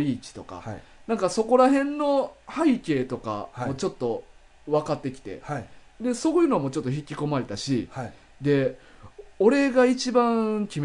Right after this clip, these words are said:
Speaker 1: 滅の刃で、あ、ここすごいなって思ったのが、
Speaker 2: いいなっていう。
Speaker 1: いいなって思ったのが、一番最後の、
Speaker 2: はい。
Speaker 1: も-、もう無惨戦。
Speaker 2: あ、無惨戦ね。
Speaker 1: あそこが、
Speaker 2: はい。
Speaker 1: もう、総力戦やね。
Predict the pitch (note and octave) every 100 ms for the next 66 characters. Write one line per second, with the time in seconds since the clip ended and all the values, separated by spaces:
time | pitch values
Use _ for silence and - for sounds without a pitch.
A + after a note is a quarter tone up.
0 | C#3 C#3+ D3+ E3+ C3 A2+ A2 C3 C#3 D3
1 | - - D#3 - C#3 C#3+ G3+ D4 E3+ C3
2 | A#2+ B2 A#2+ A2+ G2+ G2+ G2 D#2+ - -
3 | D#3+ D#3+ D#3+ G#3 A#3+ A#3 E3+ F#3+ G3+ G#3
4 | A#3 B3 B3 E3 B2+ A2+ G2+ G2+ A2 F#2+
5 | E2 - _ - F3 - C4+ C4 B3 A#3
6 | D#3+ C#3+ C#3 A2+ C3+ F3+ A#2+ F2+ A2+ A2
7 | - F3+ B2 - D3 D3 C#3 D3+ E3+ G#3+
8 | A3+ G#3 F3+ - C#3+ B2 - _ B2 B2+
9 | C3 C3 A#2+ A#2+ A#2 F#3 A3+ - D3 F3
10 | - E4+ F3+ B2+ C3 G#2+ - B2+ - -
11 | - - - - - B2 C#3 D3 D3 C3+
12 | - - - - - - - - - D4
13 | D#4 D#4+ D#4 - B3+ A#3+ G#3 G#2 F2+